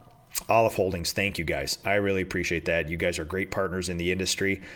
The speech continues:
uh, on Facebook. Merry Christmas to you guys. Huge fans of yours and what you guys are doing. You guys are inspiring me and everybody every day. So,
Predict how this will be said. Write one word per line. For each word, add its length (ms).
uh, 60
on 220
Facebook. 480
Merry 180
Christmas 380
to 80
you 80
guys. 380
Huge 280
fans 320
of 100
yours 240
and 80
what 180
you 60
guys 200
are 60
doing. 260
You 160
guys 240
are 20
inspiring 580
me 180
and 100
everybody 460
every 240
day. 260
So, 300